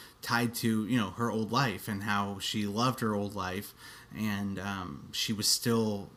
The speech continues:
in love with her husband. I think that, like, for her, it was like she was still, she was still married 'cause, and Da-, David Strathairn c-, clearly had a thing for her. You know, he wanted her around. He liked her.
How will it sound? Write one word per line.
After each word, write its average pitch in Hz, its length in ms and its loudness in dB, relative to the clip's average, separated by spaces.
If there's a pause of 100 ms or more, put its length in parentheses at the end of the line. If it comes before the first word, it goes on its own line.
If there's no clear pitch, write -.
in 113 160 2
love 110 160 2
with 101 80 -4
her 101 80 -2
husband. - 480 -2
I 113 40 -12
think 107 220 -2
that, 104 120 -8
like, 98 260 -4
for 107 160 -6
her, 104 200 2
it 101 40 2
was 95 140 -2
like 95 100 -4
she - 120 -4
was 98 120 0
still, 98 440 0 (260)
she - 140 -4
was 113 60 4
still 160 140 6
married 104 500 6
'cause, 95 220 -6 (680)
and 127 140 4
Da-, 139 200 6
David 156 220 4
Strathairn 135 460 4
c-, - 160 -8
clearly 131 640 4 (100)
had 123 320 2
a 117 120 0
thing 127 300 8
for 95 320 -4
her. 104 80 -8
You 110 100 0
know, 104 100 2
he 104 220 0
wanted 101 480 0 (280)
her 107 200 2
around. 104 340 4
He 107 80 -4
liked 104 300 2
her. - 160 -10